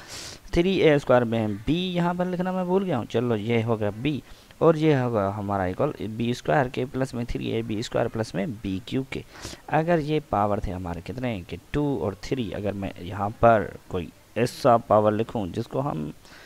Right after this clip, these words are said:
मालूम करना बहुत मुश्किल हो जाए, तो इसके लिए हम क्या करते हैं कि बायनॉमिनल theorem use करते हैं। Let's suppose मैंने यहाँ पर लिख लिया कि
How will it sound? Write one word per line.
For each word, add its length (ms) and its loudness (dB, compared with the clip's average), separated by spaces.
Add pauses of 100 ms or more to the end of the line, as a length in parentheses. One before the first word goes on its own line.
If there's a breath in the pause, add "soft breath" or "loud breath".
(280 loud breath)
मालूम 340 4
करना 300 0
बहुत 260 0
मुश्किल 300 -6
हो 120 -4
जाए, 220 -2
तो 140 -6
इसके 200 -6
लिए 120 -2
हम 180 -4
क्या 200 -2
करते 240 -6
हैं 80 -6
कि 60 -6
बायनॉमिनल 480 -4
theorem 460 -8
use 280 -8
करते 300 -10
हैं। 180 -14 (580 loud breath)
Let's 280 2
suppose 220 2
मैंने 200 -2
यहाँ 220 -2
पर 100 -2
लिख 180 -8
लिया 280 -2
कि 140 -12